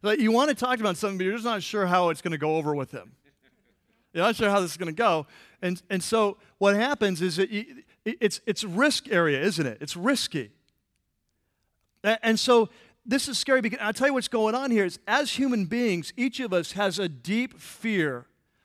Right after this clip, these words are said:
of being honest with God. And the reason is, is because we're afraid that if we're honest with him about what we're thinking and feeling and so on, that he will reject us.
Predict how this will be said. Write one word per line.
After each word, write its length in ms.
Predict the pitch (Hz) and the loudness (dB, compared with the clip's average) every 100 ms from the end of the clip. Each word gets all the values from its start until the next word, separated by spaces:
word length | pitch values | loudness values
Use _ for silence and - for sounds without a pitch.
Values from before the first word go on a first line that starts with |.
| - | -4
of 180 | 180 160 | -2 0
being 220 | 185 175 - | 0 -2 -6
honest 480 | 170 180 196 180 180 | -4 -2 -4 -6 -10
with 200 | 151 131 | -10 -10
God. 320 | 139 120 - _ _ _ _ _ _ _ _ - _ | -10 -10 -14 _ _ _ _ _ _ _ _ -20 _
And 220 | 202 202 214 | -2 0 0
the 80 | |
reason 580 | 208 214 285 311 208 185 | 0 0 2 2 2 0
is, 440 | 139 120 - - - _ _ _ _ _ _ _ _ - | -2 -6 -12 -16 -18 _ _ _ _ _ _ _ _ -6
is 140 | 180 | -4
because 360 | 185 202 220 180 | -2 0 0 0
we're 260 | 208 262 | 4 6
afraid 520 | 285 - 254 226 151 - _ _ _ _ _ _ - | 6 4 -2 -2 -2 -10 _ _ _ _ _ _ 2
that 100 | 185 | 2
if 140 | - | 4
we're 160 | 220 214 - | 4 2 2
honest 420 | 220 269 254 - | 2 2 2 -2
with 120 | 190 | -4
him 200 | 170 151 | -4 -4
about 200 | 151 175 | -2 -2
what 80 | 180 | 0
we're 120 | 165 | -4
thinking 420 | - 226 233 220 | -2 -2 -2 -4
and 80 | 185 | -6
feeling 360 | - 208 202 180 | -4 -2 0 -2
and 100 | 151 | -4
so 240 | 208 190 | -2 0
on, 180 | 139 127 _ _ _ _ - | 0 -4 _ _ _ _ -6
that 160 | 185 170 | -6 -2
he 140 | 214 | 0
will 180 | 190 185 | 2 4
reject 460 | 202 165 254 - | 2 2 -4 -4
us. 380 | 156 107 - - | -10 -10 -16 -20